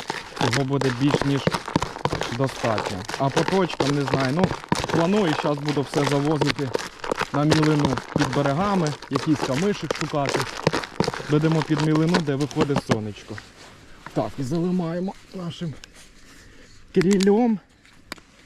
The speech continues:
А, запах вообще бомба. Так.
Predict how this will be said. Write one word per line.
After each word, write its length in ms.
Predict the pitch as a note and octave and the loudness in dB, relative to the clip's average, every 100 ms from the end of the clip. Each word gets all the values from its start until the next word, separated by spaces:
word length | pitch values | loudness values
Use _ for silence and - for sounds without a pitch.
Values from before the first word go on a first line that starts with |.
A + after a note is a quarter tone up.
| - - - - - - - - - - - - | -20 -20 -20 -20 -20 -20 -20 -20 -20 -20 -18 -6
А, 160 | - - - - | -4 -2 -6 -10
запах 440 | A#2+ A#2 C3+ B2+ A2+ | -4 0 0 -2 -6
вообще 280 | B2 - A#2 | -6 -2 -2
бомба. 440 | A2+ A#2 G#2 A2+ - - - - - - - - - - - - - - - - - - - - - - - - - - - - - - - - - - - - - - - | -2 -4 -4 -8 -16 -20 -20 -20 -20 -20 -20 -20 -20 -20 -20 -20 -20 -20 -20 -18 -18 -20 -20 -20 -20 -20 -20 -20 -20 -18 -18 -18 -20 -20 -20 -20 -20 -20 -20 -20 -20 -20 -16
Так. 180 | B2+ B2+ | -14 -14